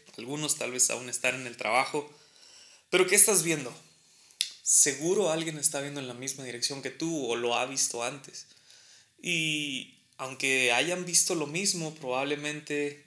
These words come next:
cada quien tenga algo diferente en lo que puso atención. Y en este episodio quisiera tomar un tiempo para que pudiéramos platicar acerca de la perspectiva que tenemos. Conforme van pasando las cosas y va pasando la vida,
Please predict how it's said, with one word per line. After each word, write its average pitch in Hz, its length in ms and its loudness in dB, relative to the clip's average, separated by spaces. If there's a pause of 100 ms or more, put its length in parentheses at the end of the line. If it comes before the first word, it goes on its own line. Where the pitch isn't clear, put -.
(140)
cada 139 340 0
quien 139 320 -10
tenga 127 320 -10
algo 123 220 -6
diferente 120 540 -8
en 113 80 -10
lo 113 80 -12
que - 100 -16
puso - 300 -10
atención. 110 440 -4 (1300)
Y 143 140 2
en 156 100 4
este 160 160 4
episodio 170 380 2
quisiera 143 680 -2 (120)
tomar 131 260 -8
un 131 160 -10
tiempo 135 340 -8
para 110 340 -6 (200)
que 131 100 -12
pudiéramos 175 460 -2
platicar 147 460 -4
acerca 143 360 -2
de 131 80 -4
la 123 160 -6
perspectiva 123 640 -4
que - 80 -14
tenemos. - 560 -14 (840)
Conforme 131 880 -2 (380)
van 135 340 0
pasando 156 440 2
las 139 180 -2
cosas 123 400 -4
y 120 40 -4
va 117 200 -2
pasando 151 360 -2
la 151 120 2
vida, 117 340 -2